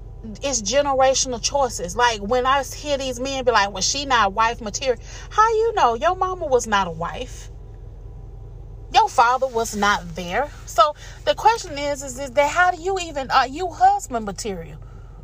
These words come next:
Have you even seen what a husband looks like? Has you seen how a husband actually does his job effectively?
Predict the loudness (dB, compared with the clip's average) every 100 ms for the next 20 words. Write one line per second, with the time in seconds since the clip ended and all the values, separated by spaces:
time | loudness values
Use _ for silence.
0 | -18 -18 -6 4 4 4 -2 -2 -4 -4
1 | -4 -4 -2 2 2 4 4 4 -2 -2
2 | -2 -2 -2 -4 -4 -10 -16 -18 -18 -18
3 | -18 -16 -16 -2 6 6 4 -2 0 0
4 | 2 4 4 4 0 2 0 0 4 2
5 | 2 -2 -2 6 6 6 2 -10 -4 2
6 | 4 4 0 0 2 2 0 -8 -10